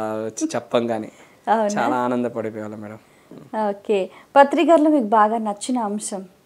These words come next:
Speaker 1: ఆ, సారు గురించి ఏ, ఎంత చెప్పినా తక్కువే, ఏ ఒక్క విషయం తక్కువ చెప్పలేం. ఎంతలా మనం అర్థం చేసుకుంటే అంతలా కనపడేవాడు, మేడం, నాకు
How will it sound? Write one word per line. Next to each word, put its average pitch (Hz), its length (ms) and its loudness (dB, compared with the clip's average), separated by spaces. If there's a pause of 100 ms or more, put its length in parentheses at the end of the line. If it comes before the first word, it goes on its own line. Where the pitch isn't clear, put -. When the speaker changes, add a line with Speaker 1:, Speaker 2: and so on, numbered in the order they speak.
(120)
Speaker 1:
ఆ, 143 60 -4
సారు 240 720 6
గురించి 226 360 2 (200)
ఏ, 180 540 6
ఎంత 190 180 -2
చెప్పినా 190 340 4
తక్కువే, 165 460 2
ఏ 165 160 6
ఒక్క 151 220 4
విషయం 156 420 0
తక్కువ 143 280 -2
చెప్పలేం. 143 380 -4 (380)
ఎంతలా 226 1080 8 (260)
మనం 185 320 0 (1400)
అర్థం 214 300 6
చేసుకుంటే 196 340 0
అంతలా 165 220 2
కనపడేవాడు, 135 480 -4
మేడం, 110 240 -10
నాకు 113 320 -10